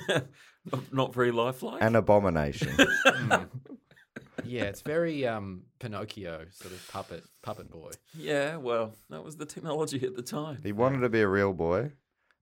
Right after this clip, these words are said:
Speaker 2: uh, but he was not.
Speaker 1: <laughs>
Speaker 3: Well, I'm just saying that the technology that created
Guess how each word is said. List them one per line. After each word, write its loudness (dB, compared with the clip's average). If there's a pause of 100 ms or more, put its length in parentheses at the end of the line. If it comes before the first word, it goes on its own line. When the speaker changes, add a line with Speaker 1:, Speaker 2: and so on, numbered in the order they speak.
(120)
Speaker 2:
uh, 0
but -2
he 2
was -2
not. -4 (140)
Speaker 1:
<laughs> 4 (640)
Speaker 3:
Well, 0
I'm -2
just -6
saying -4
that -8
the -10
technology -6
that -8
created -6